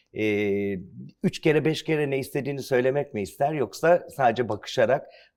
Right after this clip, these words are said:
"Yaparsın sen ya" mı demek ister? E, oyuncu da sevildiği yerde daha rahat, daha büyük, daha güzel, daha böyle içinden gelerek ve daha yaratıcı şekilde oynayabilir.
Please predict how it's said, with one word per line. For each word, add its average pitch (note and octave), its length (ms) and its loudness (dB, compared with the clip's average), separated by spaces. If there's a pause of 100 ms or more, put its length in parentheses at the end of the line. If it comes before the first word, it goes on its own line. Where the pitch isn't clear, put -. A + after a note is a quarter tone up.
(180)
"Yaparsın F3+ 580 -2
sen A2 220 0
ya" A2+ 300 4
mı G2 140 -4
demek F2 300 -6
ister? - 420 -6 (300)
E, C#3 80 0
oyuncu E3+ 420 2
da E3+ 60 -2
sevildiği D#3 540 0
yerde C3 340 0
daha A#2+ 260 -6
rahat, G#2 400 -8
daha F2+ 260 -8
büyük, G2 380 -8
daha F#2 200 -14
güzel, F#2 460 -6 (440)
daha G2 300 -10
böyle A2 180 -8
içinden G#2 560 -8
gelerek G2+ 400 -8
ve G2 120 -4
daha G2+ 160 -6
yaratıcı G2 420 -2
şekilde G#2+ 360 -10
oynayabilir. A2+ 680 -4